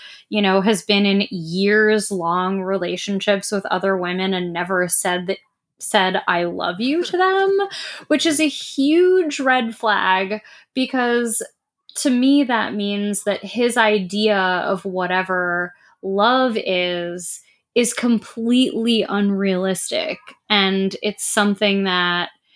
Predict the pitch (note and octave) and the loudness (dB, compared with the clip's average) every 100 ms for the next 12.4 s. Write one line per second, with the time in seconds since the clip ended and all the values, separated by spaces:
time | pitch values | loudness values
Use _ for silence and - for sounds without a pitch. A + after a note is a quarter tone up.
0 | _ _ - G#3+ F#3+ F3+ F#3 - A3 A3 | _ _ -2 0 2 0 -2 0 2 2
1 | G#3 F3+ G3 F#3+ G3 G3+ F#3 - F#3 F3+ | 2 0 0 0 0 0 0 0 -4 0
2 | F3 F3+ F3+ F#3 F3+ F3+ F3 F3 E3+ F3+ | 2 2 2 -2 -4 -4 -6 -8 -8 -4
3 | F#3 G3 F3+ F3+ F3 F3 F3+ - _ _ | 0 0 0 -2 -4 -8 -12 -18 _ _
4 | _ _ _ - G3 G3+ F#3+ - _ _ | _ _ _ -6 0 2 2 -4 _ _
5 | _ _ _ _ _ A3+ A3+ A3 A3+ A#3 | _ _ _ _ _ 0 4 4 4 4
6 | A3 G#3 G3+ G3+ G#3 - F#3+ F#3+ F#3 - | 2 2 2 0 -2 -2 -2 -2 -4 -4
7 | G#3 G#3+ G#3 - _ _ - A#3 B3 B3+ | 0 2 0 -4 _ _ -2 2 4 2
8 | B3 A#3 A3 - G3+ G3 - - G3+ G3+ | 0 -2 0 0 0 0 -2 0 2 2
9 | G3 F#3+ F#3 F#3+ G3 F#3+ - F#3 F3+ G3 | 2 0 0 0 -2 -2 0 -2 0 -2
10 | - - - G3 F#3 F#3 F3+ F3+ F#3+ F#3 | -2 -6 -2 0 2 2 2 0 0 0
11 | F3+ F3+ F#3 - G#3 F3+ F3 F3+ F3 - | 0 -2 -4 0 0 2 0 0 0 -2
12 | - F3+ E3+ | -4 0 0